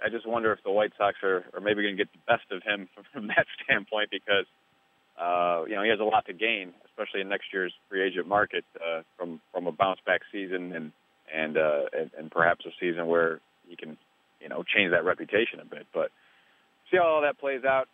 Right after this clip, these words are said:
Um, all right, so Eric Johnson and, and Jacob Turner kind of pushed back a little bit, as you said.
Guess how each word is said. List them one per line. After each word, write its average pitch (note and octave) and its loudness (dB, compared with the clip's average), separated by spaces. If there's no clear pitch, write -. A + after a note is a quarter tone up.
Um, A#2 -2
all E3 6
right, A2+ 0
so C3+ 0
Eric D3 0
Johnson D3 -4
and, B2 -14
and A#2 -14
Jacob B2+ -4
Turner C3+ 2
kind C3 -2
of A2 -8
pushed C3+ -6
back B2+ 4
a B2+ -4
little B2 -4
bit, C3+ 0
as A2+ -18
you G#2+ -20
said. B2+ 2